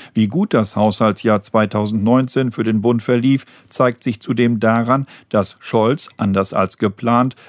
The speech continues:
auch kein Geld aus der sogenannten Flüchtlingsreserve entnehmen musste,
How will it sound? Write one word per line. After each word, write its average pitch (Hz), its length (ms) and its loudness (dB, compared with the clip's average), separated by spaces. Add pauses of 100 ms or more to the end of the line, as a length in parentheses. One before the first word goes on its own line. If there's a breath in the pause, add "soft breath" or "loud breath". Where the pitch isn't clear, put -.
(120)
auch 117 280 0
kein 127 260 -2
Geld 117 320 2
aus 110 200 -4
der 120 160 -2
sogenannten 110 580 0
Flüchtlingsreserve 104 1040 -2
entnehmen 101 420 0
musste, 107 460 0